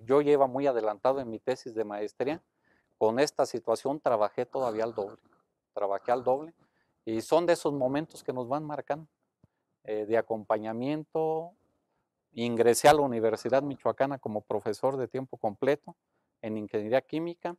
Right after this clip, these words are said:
Tenía medio año de haber llegado a ingeniería química, mi querida escuela, todavía en aquel entonces no era facultad,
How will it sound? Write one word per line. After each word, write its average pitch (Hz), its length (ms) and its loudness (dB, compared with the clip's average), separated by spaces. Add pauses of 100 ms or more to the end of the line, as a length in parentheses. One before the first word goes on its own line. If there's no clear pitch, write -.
(760)
Tenía 147 440 4
medio 160 340 0
año 165 220 -2
de 120 80 4
haber 151 260 2
llegado 143 480 2
a 123 80 2
ingeniería 113 460 -2
química, 165 460 -8
mi 139 140 -10
querida 123 380 0
escuela, 135 500 0
todavía 131 420 -2
en 135 60 -8
aquel 131 280 -6
entonces 120 680 -4
no 113 140 -2
era 131 140 0
facultad, - 560 -2